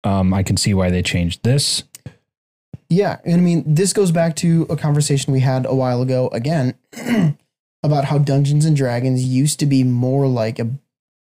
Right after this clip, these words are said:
Speaker 2: an adventure board game.
Speaker 1: That's super true. Yeah, 'cause what I'm seeing, <clears throat> what I'm seeing in here, uh, with, with this aspect of the beast feature is what it used to be. Um,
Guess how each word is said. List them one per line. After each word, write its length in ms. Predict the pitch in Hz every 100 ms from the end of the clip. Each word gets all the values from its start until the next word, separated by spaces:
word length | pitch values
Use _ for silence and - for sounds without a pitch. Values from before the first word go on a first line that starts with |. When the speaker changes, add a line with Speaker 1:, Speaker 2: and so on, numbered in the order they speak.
| _ _
Speaker 2:
an 120 | 139 135
adventure 600 | 127 123 131 131 135 120
board 360 | 123 139 131
game. 220 | 131 - -
Speaker 1:
That's 240 | 127 -
super 360 | - 139 131 120
true. 460 | - 120 104 90 -
Yeah, 340 | 120 104 104
'cause 220 | 127 127 120
what 160 | 143
I'm 160 | 170 165
seeing, 680 | - 147 143 131 123 107 - _
<clears throat> 100 | 233
what 360 | 240 180 147
I'm 100 | 165 147
seeing 400 | - 127 127 127
in 100 | 113
here, 440 | 110 104 104 104 - _ _ _ _ _ _ -
uh, 240 | 104 95
with, 300 | 104 113 107 131
with 180 | 117
this 180 | 117 107 -
aspect 380 | 98 - 104 104
of 80 | 87
the 80 |
beast 300 | 85 95 90
feature 340 | - 101 110 101
is 100 | 101
what 160 | 104 104
it 40 |
used 180 | 107 101
to 60 | 110
be. 260 | 110 117 - _ _ _ _ _ -
Um, 380 | 104 92 85